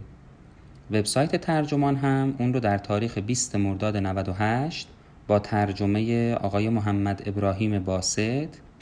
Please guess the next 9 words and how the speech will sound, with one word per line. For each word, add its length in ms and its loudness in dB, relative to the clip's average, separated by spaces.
و 340 4
با 120 2
عنوان 720 2
بیشتر 480 4
کارهایی 500 2
که 120 -2
در 160 2
زندگی 480 -2
می‌کنیم 720 2